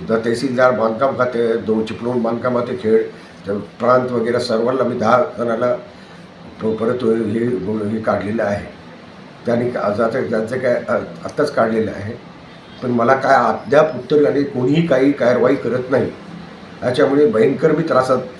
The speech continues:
आहे आणि फार मला त्रास म्हणजे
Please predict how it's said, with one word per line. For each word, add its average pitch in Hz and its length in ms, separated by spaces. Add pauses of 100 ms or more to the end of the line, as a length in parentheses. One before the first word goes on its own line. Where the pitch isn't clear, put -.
आहे 98 240 (2250)
आणि 127 120
फार 147 320
मला 156 220
त्रास 147 300
म्हणजे 135 300